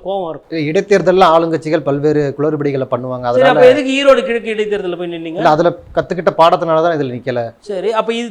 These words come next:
Speaker 1: தொடர் தோல்வியா வருது, ஒன்பது தேர்தல் தோல்வி, பத்தாவது தேர்தலும் தோல்வி வருதுன்னு வச்சுக்கோங்களேன் பாடம்.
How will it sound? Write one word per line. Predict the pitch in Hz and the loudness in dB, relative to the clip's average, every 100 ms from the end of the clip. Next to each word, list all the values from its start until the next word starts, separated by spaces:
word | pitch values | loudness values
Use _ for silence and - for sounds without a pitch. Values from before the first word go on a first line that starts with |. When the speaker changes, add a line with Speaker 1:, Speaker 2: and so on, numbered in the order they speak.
| 240 | 2
Speaker 1:
தொடர் | 262 294 269 | 2 4 4
தோல்வியா | 269 269 262 226 | 4 6 4 2
வருது, | 196 214 233 - _ 196 | 0 0 -2 -8 _ -8
ஒன்பது | 220 233 190 | -2 0 2
தேர்தல் | 254 247 208 226 | 0 0 -2 0
தோல்வி, | 226 220 220 | 0 -2 -2
பத்தாவது | 202 247 233 226 | -2 0 0 -2
தேர்தலும் | 214 233 226 | -2 -4 -4
தோல்வி | 226 233 214 | -4 -4 -4
வருதுன்னு | 208 233 | -6 -8
வச்சுக்கோங்களேன் | - 185 151 185 | -10 -8 -4 0
பாடம். | 202 160 | 0 -2